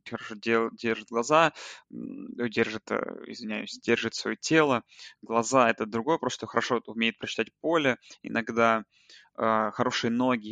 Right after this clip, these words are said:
и латеральная та самая подвижность. А, из недостатка кажется, что он недостаточно широкий, отмечает,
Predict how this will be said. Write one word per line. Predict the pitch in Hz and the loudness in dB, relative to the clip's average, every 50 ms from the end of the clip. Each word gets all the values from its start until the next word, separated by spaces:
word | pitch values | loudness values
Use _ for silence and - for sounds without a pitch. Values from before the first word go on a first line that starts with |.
| 104 104 104 104 107 | -6 -4 -4 -2 -4
и | 110 | -4
латеральная | 110 - - 123 117 113 110 113 113 | -4 -2 2 4 4 4 4 0 -4
та | - 123 | -4 -6
самая | - - 120 113 - - - | -4 -4 -2 -2 -2 -2 0
подвижность. | - 120 117 139 165 170 156 151 143 123 117 - - - _ _ _ _ _ _ _ _ _ _ _ | -2 -2 -2 -4 -6 -6 -4 -4 -4 -4 -6 -8 -10 -16 _ _ _ _ _ _ _ _ _ _ _
А, | 120 120 117 117 110 107 - _ _ _ _ _ _ _ _ _ _ _ _ _ | -4 -2 0 0 -2 -4 -6 _ _ _ _ _ _ _ _ _ _ _ _ _
из | 123 123 113 - | -2 -2 -2 -2
недостатка | 120 113 120 120 - - 143 143 - - - 110 | 0 2 2 0 2 2 2 2 2 0 -4 -8
кажется, | - - - 113 107 107 - - | -2 0 2 2 2 0 -4 -6
что | - - 113 | -6 -6 -4
он | 110 | -4
недостаточно | 110 113 110 113 - - 117 - - - - 117 | 0 2 2 0 0 -2 -4 -6 -6 -8 -6 -4
широкий, | - - 127 135 160 165 - - 113 | -2 0 2 2 2 2 2 0 -2
отмечает, | - - 120 113 - - 123 117 117 110 110 | -2 -2 -4 -8 -4 -2 -2 0 0 -2 -4